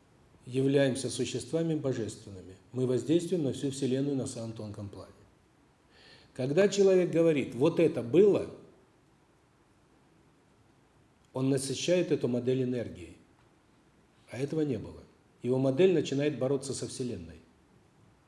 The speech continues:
Что дальше? Эта модель должна всю Вселенную перестроить под себя.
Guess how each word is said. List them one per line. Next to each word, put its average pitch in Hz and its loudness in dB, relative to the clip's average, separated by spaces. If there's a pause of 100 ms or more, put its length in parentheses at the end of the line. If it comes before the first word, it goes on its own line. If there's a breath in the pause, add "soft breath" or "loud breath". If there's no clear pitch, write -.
(440)
Что - -2
дальше? 139 0 (1200 soft breath)
Эта 135 -2
модель 156 8
должна 143 2
всю 247 2
Вселенную 156 4
перестроить 165 4
под 165 0
себя. 147 0